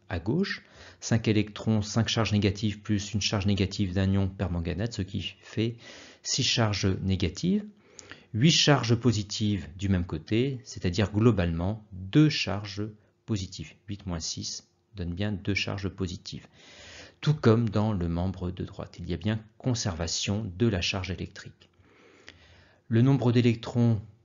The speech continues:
qui apparaît dans les deux demi-équations n'est pas le même. Cinq étant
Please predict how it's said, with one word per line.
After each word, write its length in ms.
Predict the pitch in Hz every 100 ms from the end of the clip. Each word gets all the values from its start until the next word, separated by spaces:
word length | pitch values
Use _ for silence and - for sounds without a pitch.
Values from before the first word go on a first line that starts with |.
| _ _ _
qui 100 | -
apparaît 280 | 101 104 101
dans 120 | 98
les 140 | 90 90
deux 180 | 110 110
demi-équations 640 | 104 104 98 98 - 98
n'est 100 | 90
pas 120 | 82
le 120 | 76
même. 400 | 76 95 131 170 165 - _ _ -
Cinq 400 | - - 120 117
étant 480 | - 110 104 95